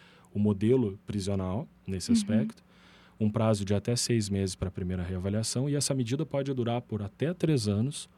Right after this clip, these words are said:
Speaker 1: ou, dependendo do caso, até que o jovem complete vinte e um anos de idade.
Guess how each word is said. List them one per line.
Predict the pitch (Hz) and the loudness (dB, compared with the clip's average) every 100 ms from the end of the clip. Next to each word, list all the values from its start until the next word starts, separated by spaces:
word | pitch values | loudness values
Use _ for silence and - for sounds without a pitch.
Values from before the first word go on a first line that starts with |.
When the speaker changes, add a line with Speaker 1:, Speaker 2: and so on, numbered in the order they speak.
| - | 2
Speaker 1:
ou, | 131 170 | 4 6
dependendo | 180 143 131 131 | 6 4 0 0
do | 113 | -2
caso, | 120 123 135 | -2 -2 -2
até | 131 131 | -4 -4
que | 151 | -2
o | |
jovem | 113 110 131 139 | 0 0 0 -2
complete | 131 123 123 123 | -6 -6 -6 -4
vinte | 120 127 | -4 -4
e | 123 | -2
um | 117 | -2
anos | 113 | -2
de | 120 | -2
idade. | 107 85 | -6 -8